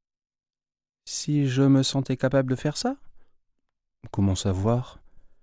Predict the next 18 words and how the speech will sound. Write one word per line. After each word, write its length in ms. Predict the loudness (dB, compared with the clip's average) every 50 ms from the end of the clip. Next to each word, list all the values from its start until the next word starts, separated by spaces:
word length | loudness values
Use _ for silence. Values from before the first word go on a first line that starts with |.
| _ _ _ _ _ _ _ _ _ _ _ _ _ _ _ _ -16 -16 -16 -16 -16 -16
Il 140 | -14 -12
faudrait 400 | -12 -4 -4 -2 0 2 2 0
que 280 | 2 2 2 2 4 2
j'étudie 460 | 2 0 0 -2 -2 -6 -4 -2 0
la 140 | 0 0 0
partition 440 | 0 -2 -4 -4 -8 -8 -8 -8 -6
sur 200 | -2 -2 -2 0
place. 400 | 2 2 2 2 2 -2 -6 -8 -12 _ _ _ _ _ _ _ _ _ _ _ _ _ _ _ _ _ _ _ _ _ _ _ _ _ _ _ _ -10
Je 180 | -4 -2 0
maîtrisais 460 | 2 2 0 0 -2 -4 -2 0 0 -2
bien 300 | 2 2 4 4 4 2
quelques 260 | -2 -6 -6 -6 -6
sonates 280 | -4 -2 -2 0 0
de 60 | 2 2
Mozart 520 | 4 4 4 4 4 4 4 4 2 -2
et 80 | -4 -6
de 100 | -6 -8
Beethoven, 640 | -8 -8 -6 -4 -4 -2 2 2 2 4 2 0